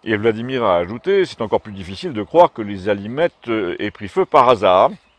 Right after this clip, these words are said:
Donc là, nous mélangions tous les plans dans la discussion, ce que j'ai fait observer,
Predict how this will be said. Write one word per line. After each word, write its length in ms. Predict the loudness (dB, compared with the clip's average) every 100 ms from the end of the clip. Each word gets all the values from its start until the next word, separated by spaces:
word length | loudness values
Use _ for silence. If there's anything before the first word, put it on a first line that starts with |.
| _ _ _ _ _ _
Donc 220 | -10 -4
là, 140 | -2 -2
nous 100 | -4
mélangions 640 | -6 -4 -6 -6 -8 -10
tous 160 | -10
les 140 | -8 -8
plans 260 | -4 -4
dans 160 | -2 -6
la 100 | -6
discussion, 560 | -8 -10 -10 -6 -8 -8 -16
ce 80 | -20
que 140 | -14 -10
j'ai 120 | -10
fait 120 | -8
observer, 480 | -10 0 2 2